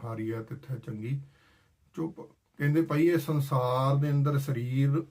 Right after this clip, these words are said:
ਮਿਲਿਆ ਹੋਇਆ ਤੇ ਸਰੀਰ ਨਾਲ ਸੰਬੰਧਿਤ ਦੁੱਖ ਤਕਲੀਫਾਂ ਵੀ ਆਉਂਦੀਆਂ ਰਹਿਣਗੀਆਂ, ਪਰ ਇਹ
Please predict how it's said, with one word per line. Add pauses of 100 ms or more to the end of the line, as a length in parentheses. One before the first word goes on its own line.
ਮਿਲਿਆ
ਹੋਇਆ
ਤੇ
ਸਰੀਰ
ਨਾਲ
ਸੰਬੰਧਿਤ (1400)
ਦੁੱਖ
ਤਕਲੀਫਾਂ
ਵੀ
ਆਉਂਦੀਆਂ
ਰਹਿਣਗੀਆਂ, (1400)
ਪਰ
ਇਹ